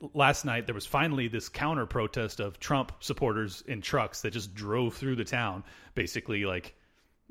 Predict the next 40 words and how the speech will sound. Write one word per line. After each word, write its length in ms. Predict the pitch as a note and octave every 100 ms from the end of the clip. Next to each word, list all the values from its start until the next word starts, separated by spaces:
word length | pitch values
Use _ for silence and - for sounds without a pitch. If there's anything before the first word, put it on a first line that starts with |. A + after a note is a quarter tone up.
| -
you 60 | C3+
know, 200 | F#2+ F#2 - _ -
playing 300 | - B2+ A2
American 380 | G#2 G#2 G2+ G#2
music 320 | G#2+ G2+ G2+
and 260 | G#2+ G#2 A2 - -
<laughs> 800 | - - A3+ - - - - -
American 420 | A3+ D3+ C3 C#3
flags 400 | B2+ E3 D3 C#3+
and 80 | C#3
all 120 | C3+
that 160 | B2+ B2+
stuff. 260 | - B2 A#2 - - - A#2
Um, 360 | A2+ A2+ A#2 -
but 160 | E3+
definitely 320 | G3+ G3 F3+ C3+
looking 220 | C3 C3
for 160 | C#3
a 40 | C3 -
little 200 | D3 C#3+
bit 100 | C3
of 80 | A2
a 40 |
fight. 320 | - A2 A#2
N-, 160 | C#3 C#3+
not 160 | D3 D3
necessarily, 380 | B2+ C#3+ B2 A2
like, 160 | G2+
trying 160 | - A#2
to 40 | -
kill 200 | F#3 G#3
people, 300 | C#3+ B2+ B2+
but 280 | A#2+ A2 - - - _ _ _ -
definitely 400 | - D#3 C#3 B2+
trying 320 | A2 C3 A#2 G#2+
to 440 | A#2+ A2+ G#2 G2 - - -
antagonize. 640 | A#2+ B2+ A2+ G#2+ G#2 A2+ - - - _
And, 440 | - G#2+ G#2 G2+ G2
uh, 360 | G2 F#2+ F#2 -
<clears throat> 0 | -